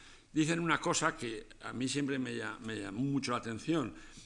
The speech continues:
y es, las películas, decían ellos, tienen que comenzar comenzadas. Quiero decir que los personajes tienen que definirse y tienen que demostrar que son avaros, generosos, espléndidos,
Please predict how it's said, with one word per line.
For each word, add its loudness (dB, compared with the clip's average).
y -2
es, 0
las -2
películas, 0
decían -4
ellos, -4
tienen 2
que -4
comenzar -4
comenzadas. -6
Quiero 4
decir 0
que 4
los 0
personajes -2
tienen 2
que -2
definirse -2
y -8
tienen 2
que -2
demostrar -2
que -6
son -2
avaros, -2
generosos, -4
espléndidos, -4